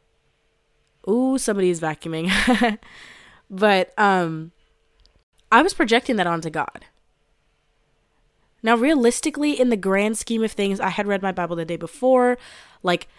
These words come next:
i-, it wasn't, like, a consistent pattern of behavior. It was just a one-day incident. And I felt so guilty. And I felt like it was, I was condemning myself and speaking to my worth as a Christian. Am I even a good person? I forgot to read my Bible.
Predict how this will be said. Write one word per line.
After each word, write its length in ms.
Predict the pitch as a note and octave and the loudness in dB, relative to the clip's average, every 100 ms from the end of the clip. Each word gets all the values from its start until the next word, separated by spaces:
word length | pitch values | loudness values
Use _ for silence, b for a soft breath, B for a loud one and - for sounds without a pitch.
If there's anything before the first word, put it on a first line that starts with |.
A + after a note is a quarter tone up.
| _ | _
i-, 60 | G#3+ | 4
it 180 | A3 A3+ | 6 6
wasn't, 220 | D4 C4+ | 4 2
like, 140 | B3 | -2
a 60 | G#3+ | -2
consistent 540 | G#3+ - G#3+ - G3 | -4 -2 -4 -4 -4
pattern 260 | - F#3+ F#3 | 0 0 0
of 100 | E3+ | -4
behavior. 500 | E3 - D#4+ A3 G3+ | 0 2 2 2 2
It 100 | G3 | 2
was 120 | F#3+ | 0
just 200 | G#3 - | -2 -2
a 60 | F#3+ | -2
one-day 1300 | F#3+ F#3+ F#3 F#3 F3+ _ _ _ _ _ F#3+ F3 - | 0 0 0 -2 -6 _ _ _ _ _ 2 2 2
incident. 500 | C#4+ D4 G3+ F3 E3+ B B | 0 0 -2 -2 -4 B B
And 120 | A3+ | 0
I 120 | B3 D#4+ | 2 0
felt 280 | C4 G#3 | -2 -2
so 380 | - - - E4+ | -2 -2 -2 0
guilty. 640 | A#3 G3+ E4+ - F#3 D3+ B B - | 0 0 0 -2 -4 -4 B B 2
And 120 | A#3+ | 4
I 100 | E4+ | 4
felt 280 | - A#3+ - | 2 0 0
like 240 | F#3 - | -2 0
it 60 | A3 | 0
was, 280 | G3+ - - | 0 -4 -4
I 80 | D4 | -2
was 340 | F#4+ - - _ _ - | 0 -2 -8 _ _ -12
condemning 480 | G3 F#3 F#3 B3+ D4 | -6 -2 0 2 2
myself 540 | C#4+ B3+ C4 A#3+ A#3+ | 0 0 2 2 2
and 100 | G#3 | -4
speaking 300 | - G3 G#3 | -6 -6 -8
to 100 | - | -6
my 140 | F#3 | -4
worth 300 | E3+ G3 B3 | -2 -2 0
as 120 | A#3 F#3 | -2 -4
a 40 | |
Christian. 760 | - - A#3+ D#4+ - D#4 D4+ C#4 | -10 -6 -6 -6 -4 -4 -2 -2
Am 120 | G#3+ | -2
I 60 | |
even 260 | G3 B3+ C4+ | -2 -2 -4
a 40 | |
good 280 | G#3+ G3+ - | -2 -4 -4
person? 460 | - C#4 D4 - C#4 | -4 -2 -2 -2 -2
I 120 | G#3+ | -2
forgot 300 | - A3+ A3 | -2 -4 -2
to 80 | A#3 | -6
read 120 | A3+ | -2
my 140 | G3+ | -2
Bible. 500 | F3+ G#3 C4 B3+ B3+ | 0 4 4 6 2